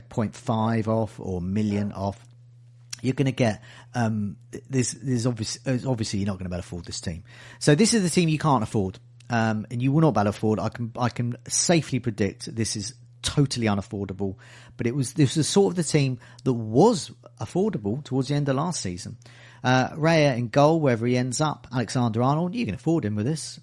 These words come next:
Uh, well, you can't. It's sixteen point five million short.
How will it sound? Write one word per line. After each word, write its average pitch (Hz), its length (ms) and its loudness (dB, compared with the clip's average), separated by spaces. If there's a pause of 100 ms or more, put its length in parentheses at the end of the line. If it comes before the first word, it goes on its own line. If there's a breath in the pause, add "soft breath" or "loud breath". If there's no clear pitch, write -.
(120)
Uh, 107 240 -2
well, 101 100 -2
you 90 100 -12
can't. 92 280 -6 (140)
It's 110 100 -8
sixteen - 420 -6
point 85 220 -10
five 95 240 -6
million 92 200 -6
short. 117 320 -6